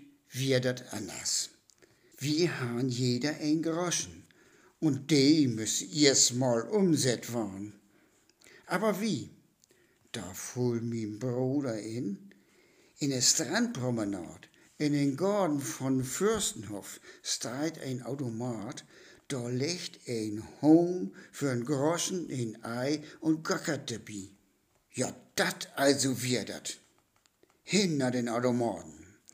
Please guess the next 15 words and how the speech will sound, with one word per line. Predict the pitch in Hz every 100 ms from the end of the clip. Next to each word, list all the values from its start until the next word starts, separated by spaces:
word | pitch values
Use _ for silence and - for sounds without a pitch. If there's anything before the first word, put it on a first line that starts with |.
| - - - -
Wie | 127 123
geht | 123 156 156 156
die | 127 110
Kurgartenstraat | - 180 175 151 156 147 131 - 135 123 120
hoch, | 127 131 127 - - -
stolz | - - 170 175 170 -
vorbei | - 135 120 147 147 151 147 - - - _ _ _ _ _ _ _ _ -
an | 135 131
die | 131 123
Hanse | 95 107 113 113 113 -
Artenböen, | 107 90 90 107 101 101 95 90 - 101 113
rin | 151 202 190 160
in | 160 139
die | 135
Binnenallee. | 127 143 131 107 92 87 92 92 90